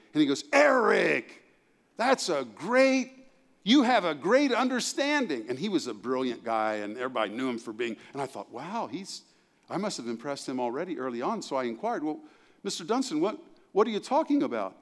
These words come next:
He said, "Eric, your feet were so big, I saw your shoes come in well before your body came in. Look at you." And, and we were, he's a wonderful guy. He was just being playful with me. Uh, but I'd never heard that before. He, he said, "You have a good understanding,"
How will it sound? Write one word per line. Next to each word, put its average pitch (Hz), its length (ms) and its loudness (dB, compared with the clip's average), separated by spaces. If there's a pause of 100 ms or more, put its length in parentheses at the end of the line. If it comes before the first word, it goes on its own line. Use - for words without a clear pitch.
(140)
He 208 120 0
said, 226 160 2
"Eric, 220 240 6
your 254 100 0
feet 262 240 2
were 190 80 0
so 196 220 4
big, 190 240 4
I 240 100 6
saw 226 240 4
your 208 180 2
shoes 262 320 -2
come 170 220 6
in 185 140 8
well 240 160 6
before 214 280 4
your 202 140 4
body 214 360 4
came 170 260 4
in. 202 100 0
Look 339 220 0
at 180 100 -2
you." 139 340 4 (480)
And, 170 200 6
and 180 160 6
we 226 100 2
were, 185 80 0
he's 185 260 2
a 160 60 0
wonderful 143 420 2
guy. 113 300 2
He 151 140 4
was 131 120 -2
just 135 220 -8
being 120 220 -2
playful 123 400 -2
with 104 200 -6
me. 110 260 -2 (600)
Uh, 143 140 -4
but 160 160 2
I'd 180 160 4
never 226 220 -2
heard 262 200 0
that 113 160 -2
before. 101 520 -6
He, 127 140 -6
he 127 120 -10
said, 131 160 -10
"You 156 100 -6
have 139 160 -8
a 123 60 -8
good 123 480 -4
understanding," 110 1000 -6